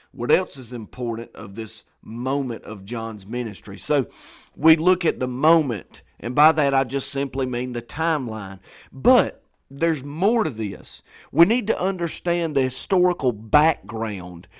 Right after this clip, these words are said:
that John came up in as with his bold ministry. So this moment of John's ministry, it was a moment of national degradation. The Jew in this day had fallen far from the intentions of the Mosaic law.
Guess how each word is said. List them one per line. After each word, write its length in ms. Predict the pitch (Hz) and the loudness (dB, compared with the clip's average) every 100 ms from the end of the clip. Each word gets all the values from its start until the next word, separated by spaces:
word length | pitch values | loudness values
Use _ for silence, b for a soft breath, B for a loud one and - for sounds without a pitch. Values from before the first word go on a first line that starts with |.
| B - | B -2
that 300 | 135 127 117 | 2 2 0
John 520 | 135 147 147 131 107 | 0 2 2 -2 -8
came 360 | - 165 156 143 | -8 -4 -2 2
up 280 | 143 147 - | 2 2 -4
in 320 | 110 92 98 b b | -6 -8 -12 b b
as 360 | - 139 113 - - | -2 -2 -2 -8 -10
with 420 | 117 151 147 - | 2 4 4 2
his 380 | 139 131 104 113 _ | 0 0 0 -12 _
bold 640 | 117 117 135 131 117 101 - - | -10 2 4 6 2 -4 -12 -14
ministry. 880 | 123 127 123 104 - - 82 50 _ b b b b b b | -6 -6 -6 -8 -12 -14 -14 -14 _ b b b b b b
So 180 | - 180 | -2 0
this 260 | 180 240 151 | 2 0 -2
moment 640 | 156 175 196 190 147 - | 2 8 8 8 2 0
of 160 | 127 | -6
John's 540 | 113 139 139 135 117 104 | -2 0 0 -2 -8 -6
ministry, 640 | 135 147 123 - 117 143 | -4 -4 -6 -6 -6 -2
it 100 | 214 | -2
was 160 | 208 156 | -2 -2
a 60 | 151 | 0
moment 520 | 147 175 202 165 - | 4 2 4 0 0
of 220 | 135 117 | -2 -2
national 880 | 127 135 165 185 - 131 120 117 - - 131 | -6 -2 -2 -2 -6 -6 -6 -6 -8 -16 2
degradation. 1040 | 156 160 120 117 104 101 92 - 95 87 _ _ b b b b b b b b b b b - | 4 4 2 -6 -4 -8 -8 -10 -12 -14 _ _ b b b b b b b b b b b -6
The 120 | 139 | -4
Jew 320 | 135 226 226 | 0 0 0
in 80 | 175 | 0
this 180 | 165 113 | -2 0
day 340 | 135 131 160 | 2 2 2
had 200 | - 185 | -2 -4
fallen 400 | - 151 156 131 | 0 2 2 0
far 320 | - 156 165 | 0 4 4
from 180 | 160 139 | 2 -4
the 140 | 135 | -2
intentions 640 | 131 120 151 135 - 120 117 | -2 -4 -4 -4 -6 -8 -8
of 80 | 113 | -6
the 80 | |
Mosaic 560 | 120 127 123 123 123 131 | 0 0 0 0 0 0
law. 480 | 120 117 110 131 | -2 -2 0 -2